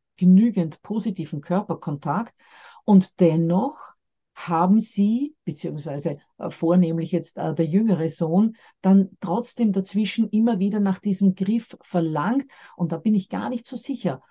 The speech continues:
ob's jetzt geht um, „Ich mag kuscheln“, weil da könnte er ja auch zu dir kommen und dich umarmen und du gibst ihm ein Küsschen am Kopf. Sondern ich glaube fast, dass es, äh, diese Kombination an Begrenzung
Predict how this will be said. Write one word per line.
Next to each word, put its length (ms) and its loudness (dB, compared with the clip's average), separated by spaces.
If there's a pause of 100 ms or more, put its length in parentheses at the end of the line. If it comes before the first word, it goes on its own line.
(140)
ob's 260 -4
jetzt 260 -8
geht 420 -4
um, 520 8 (120)
„Ich 160 0
mag 320 2
kuscheln“, 680 4
weil 120 -2
da 80 -6
könnte 340 0
er 60 0
ja 120 -4
auch 120 -8
zu 140 -8
dir 220 -6
kommen 280 2
und 160 2
dich 160 -2
umarmen 480 0
und 200 -2
du 100 -4
gibst 240 -6
ihm 80 -4
ein 120 -6
Küsschen 320 -4
am 100 -8
Kopf. 240 -12 (560)
Sondern 420 4
ich 220 -8
glaube 380 -2
fast, 580 -10
dass 200 -2
es, 300 -6
äh, 320 -4 (100)
diese 340 -2
Kombination 880 0
an 320 2
Begrenzung 880 -2